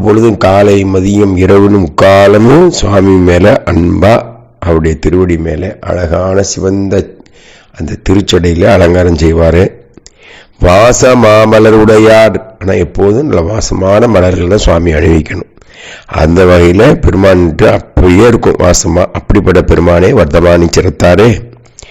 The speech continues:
தளிர் இளங்கொடி வளர தன் கயம் இரிய வண்டு ஏறி கிளர் இளம் உலை நுழைய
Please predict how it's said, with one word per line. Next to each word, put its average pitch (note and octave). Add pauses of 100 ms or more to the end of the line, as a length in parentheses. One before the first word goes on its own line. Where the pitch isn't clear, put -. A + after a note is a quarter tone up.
(420)
தளிர் C3
இளங்கொடி A#2+
வளர A#2 (1600)
தன் C3 (120)
கயம் A#2 (100)
இரிய G2 (920)
வண்டு B2+ (460)
ஏறி A2 (960)
கிளர் B2+ (380)
இளம் B2+ (220)
உலை A#2+ (160)
நுழைய G2